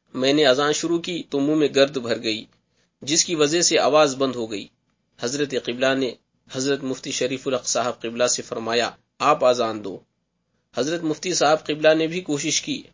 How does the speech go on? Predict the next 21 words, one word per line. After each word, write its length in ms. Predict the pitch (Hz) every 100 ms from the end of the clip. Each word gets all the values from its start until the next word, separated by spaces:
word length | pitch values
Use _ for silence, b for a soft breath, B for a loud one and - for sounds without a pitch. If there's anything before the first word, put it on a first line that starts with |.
| -
मगर 320 | 110 127 139
गिर्दो 360 | 127 127 127 123
गुबार 340 | 120 117 127
की 180 | 127 123
वजह 260 | 117 120 139
से 240 | - 113 - _ -
वो 140 | 123 143
भी 180 | 147 131
अजान 420 | 120 131 147 127
न 40 |
दे 160 | 113 107
पाए। 320 | 104 101 - _ _ _ _ -
"अल्लाहु 420 | 143 165 165 160
अकबर, 300 | 151 - 165
अल्लाहु 460 | 156 147 156 156 151
अकबर" 260 | 156 165
कहते 340 | 156 151 143 175
ही 200 | 175 127
खांसी 420 | - 151 151 151
आने 240 | 120 117
लगी। 320 | 110 110 110